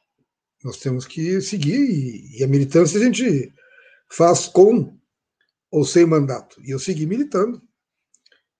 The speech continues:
E onde há uma tribuna para defender o povo, ali é o meu lugar. E essa tribuna agora é na Câmara Municipal e é para lá que eu vou. Essa é a luta, esse é o, eu acho que é um resumo, assim, breve, é, se concretizado,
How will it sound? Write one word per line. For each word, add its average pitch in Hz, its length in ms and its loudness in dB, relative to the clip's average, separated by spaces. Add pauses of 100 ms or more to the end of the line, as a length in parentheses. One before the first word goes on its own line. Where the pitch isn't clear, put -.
E 185 140 2
onde 247 200 4
há 226 60 6
uma 220 160 4
tribuna 185 380 2
para 170 100 0
defender 160 320 -2
o 175 100 4
povo, 190 300 2
ali 254 80 -2
é 269 60 -6
o 277 40 -8
meu 262 120 0
lugar. 165 420 -6 (240)
E 127 100 -16
essa 135 160 -8
tribuna 151 360 -4
agora 160 300 -2
é - 20 -4
na 190 100 -4
Câmara 165 320 -4
Municipal 160 460 -6
e - 20 4
é 247 60 0
para 247 140 0
lá 196 100 0
que 151 100 -8
eu 143 60 -4
vou. 131 240 -12 (1000)
Essa 131 240 -8
é 170 40 2
a 160 40 4
luta, 170 380 2
esse 151 260 -8
é 143 40 -6
o, 120 280 -10 (560)
eu 147 80 -8
acho 147 100 -8
que 175 60 -6
é 175 40 -2
um 170 40 -2
resumo, 170 420 4
assim, 156 240 0
breve, 165 540 2 (720)
é, 147 540 -4
se 147 160 -14
concretizado, 147 1080 0